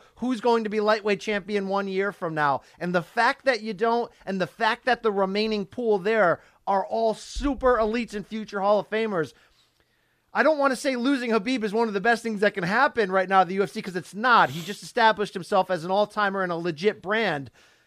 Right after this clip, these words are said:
But they are all, in some ways, potentially going to benefit, oddly, especially if Conor becomes champion again, from an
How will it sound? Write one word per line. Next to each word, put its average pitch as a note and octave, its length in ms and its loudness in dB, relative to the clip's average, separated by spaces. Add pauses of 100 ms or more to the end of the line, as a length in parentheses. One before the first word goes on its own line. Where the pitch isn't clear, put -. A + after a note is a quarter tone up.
(240)
But A3+ 260 2
they F#3+ 260 2
are C4 160 6
all, B3+ 280 4
in A#3 160 -2
some C4 320 -8
ways, A#3+ 280 0
potentially A#3 600 -6
going G#3+ 240 0
to G3 100 -6
benefit, G#3 880 -2
oddly, G3+ 640 0 (440)
especially A#3+ 480 0
if G#3+ 100 0
Conor G#3+ 260 -4
becomes G3 300 -4
champion A#3+ 520 -2
again, F#3+ 380 -2 (200)
from G#3+ 220 0
an G3 120 -2